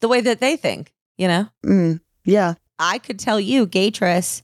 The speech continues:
Speaker 1: I can't be wrong. Everything I say now is right 'cause Jesus came and qualified me to do this. Oh, I wanna do an episode called Dangerous Bible Verses,
Speaker 2: Mm-hmm.
Speaker 1: like ones that people often use to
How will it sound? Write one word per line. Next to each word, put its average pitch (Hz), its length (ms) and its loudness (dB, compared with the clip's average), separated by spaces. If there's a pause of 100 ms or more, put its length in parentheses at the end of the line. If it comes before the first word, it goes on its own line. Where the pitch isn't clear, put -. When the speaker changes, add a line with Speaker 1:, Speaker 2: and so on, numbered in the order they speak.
Speaker 1:
I 135 80 -2
can't 208 360 -4
be 180 140 0
wrong. 156 680 -2
Everything 202 420 2
I 180 140 0
say 214 260 -2
now 151 220 0
is 156 180 -6
right 170 340 -4
'cause 160 360 -2
Jesus 180 680 -2
came 208 260 0
and 175 220 -4
qualified 160 520 0
me 156 140 -6
to 139 100 -4
do 170 200 -2
this. - 380 -6 (200)
Oh, 220 440 0
I - 60 0
wanna 214 240 -2
do 196 260 2
an 180 200 -2
episode 190 680 -2
called 156 380 -2
Dangerous 170 560 2
Bible 165 560 0
Verses, 214 540 2 (120)
Speaker 2:
Mm-hmm. 170 440 2
Speaker 1:
like 185 180 -2
ones 175 240 -2
that - 160 -2
people 180 360 -2
often 165 480 -4
use 147 600 0
to 135 600 -2